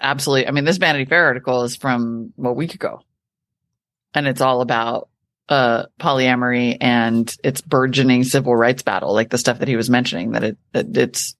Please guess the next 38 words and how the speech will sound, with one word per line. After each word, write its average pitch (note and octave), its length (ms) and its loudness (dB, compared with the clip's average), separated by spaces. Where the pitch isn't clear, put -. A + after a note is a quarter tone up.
uh, A#2+ 120 2
become B2 480 -2
a A#2+ 140 0
question A#2+ 680 -2
of C#3+ 120 -2
discrimination, C3 880 0
potentially. B2 600 -4
It's C#3+ 140 -2
estimated D3+ 600 2
that B2+ 240 0
four E3 240 6
to F3 100 0
five C#3 300 0
percent C#3 340 2
of A#2+ 80 -4
the C3 80 2
U A#2+ 80 6
S B2 80 2
population A2+ 560 0
practices A2 460 -4
non-monogamy, A2 720 0
at A2 80 -2
least A#2 220 -2
thirteen A#2+ 320 -2
million A2+ 240 0
Americans. A#2 720 -4
Huh. C4 320 2
Fascinating. D3 720 -2
Yeah, D#3 180 0
I G#3+ 80 0
mean, D#3 160 -2
I C#3 80 0
guess D#3 220 -2
so. E3 240 2
I B2+ 100 -2
mean, C#3 140 -2
I D3 320 2
have, C3+ 160 -8